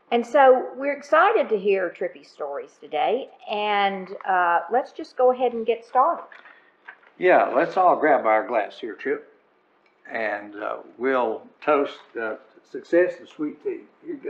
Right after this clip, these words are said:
Speaker 2: go.
Speaker 1: <laughs>
Speaker 2: Cheers. I'm gonna have a little bit here.
Speaker 1: Just enough to get started.
Speaker 2: I know what that was.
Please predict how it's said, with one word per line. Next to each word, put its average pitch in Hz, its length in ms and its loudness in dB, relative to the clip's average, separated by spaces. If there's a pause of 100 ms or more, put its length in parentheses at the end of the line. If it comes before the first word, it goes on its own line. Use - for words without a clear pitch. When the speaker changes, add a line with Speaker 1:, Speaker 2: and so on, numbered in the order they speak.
(920)
Speaker 2:
go. 269 80 -2 (260)
Speaker 1:
<laughs> - 340 -10
Speaker 2:
Cheers. 110 440 2 (1700)
I'm 123 100 -12
gonna 110 200 -8
have 123 180 0
a - 20 -10
little 104 200 -8
bit 107 160 -6
here. 117 220 -10 (3000)
Speaker 1:
Just - 220 -18
enough 220 260 -4
to - 60 -8
get - 220 -6
started. - 420 -4
Speaker 2:
I 117 160 -6
know 104 240 -14 (140)
what 117 180 -18
that 110 220 -8
was. - 200 -20